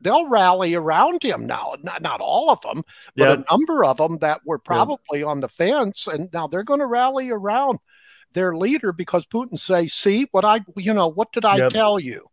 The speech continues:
Speaker 1: What did I tell you?
Speaker 2: Right.
Speaker 1: This is what they want to do."
Speaker 2: Right. See, this keeps going back to one of the, re-, remember, like, the, the hour and a half long speech that,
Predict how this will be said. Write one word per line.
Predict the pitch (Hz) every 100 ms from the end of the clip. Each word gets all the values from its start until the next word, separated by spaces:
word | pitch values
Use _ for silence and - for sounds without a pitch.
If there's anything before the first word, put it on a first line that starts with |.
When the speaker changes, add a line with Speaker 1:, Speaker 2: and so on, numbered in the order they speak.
| _
Speaker 1:
What | 151 240
did | 254
I | 233 214
tell | - 208 185
you? | 139 139 - _
Speaker 2:
Right. | -
Speaker 1:
This | 208 196
is | 180
what | 196 -
they | 170
want | 151 160 151 -
to | 131
do." | 117 85 80 _ _ _ -
Speaker 2:
Right. | 135 127 - _ _ - _ _
See, | - 151
this | 135 147
keeps | - 175 127
going | 170 165 139
back | 143 143 143
to | 139
one | 127 139
of | 139 117
the, | 120 117 107 _ _ _ _ _
re-, | 139 151 160
remember, | 147 151 180 220
like, | 196 165 160
the, | 135 127 104 _
the | 127 123 113 - -
hour | 147 180
and | 170
a | 131
half | - 160 151
long | 135 135 139 143 135
speech | - _ 139 143 131 -
that, | - 127 110